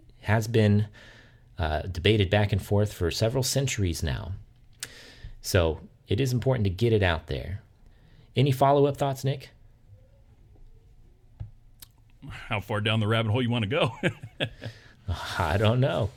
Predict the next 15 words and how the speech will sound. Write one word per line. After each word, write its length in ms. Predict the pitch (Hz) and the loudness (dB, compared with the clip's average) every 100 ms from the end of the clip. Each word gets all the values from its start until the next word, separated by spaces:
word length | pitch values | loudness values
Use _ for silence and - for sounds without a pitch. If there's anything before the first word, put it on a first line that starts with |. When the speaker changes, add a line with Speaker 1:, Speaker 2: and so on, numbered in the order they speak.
| - | -4
Speaker 1:
You 160 | 92 | 0
go 240 | 104 123 123 | 2 2 2
ahead. 320 | 131 135 95 - - - | 0 -2 -6 -14 -20 -8
Speaker 2:
<laughs> 60 | 110 135 131 101 - 104 - 95 82 - - _ _ _ - _ - - - _ - - - - | -4 0 0 0 0 -2 -4 -8 -12 -20 -20 _ _ _ -20 _ -20 -20 -20 _ -20 -20 -18 -12
Um, 560 | 143 147 143 139 131 110 - - - - - - - - - - - - - _ | -8 -6 -4 -6 -6 -8 -10 -10 -10 -12 -14 -18 -18 -18 -20 -20 -20 -20 -20 _
so, 440 | - 160 160 156 - _ - | -2 0 0 -2 -10 _ -4
uh, 520 | 127 123 120 120 117 - - - - - - - - _ - - - - - - - - - | -2 0 0 -2 -4 -6 -18 -20 -20 -20 -20 -20 -20 _ -20 -20 -20 -20 -20 -20 -20 -20 -16
what 180 | - 131 | -6 -4
was 180 | 104 87 | -2 -4
it? 120 | 85 | -8
The 220 | 92 92 | -6 -6
zero 420 | 87 110 131 127 | -4 -2 0 0
or 220 | 127 110 104 | -2 -2 -4
a 80 | |
hundred 520 | 95 104 87 80 78 | -2 -2 -2 -6 -8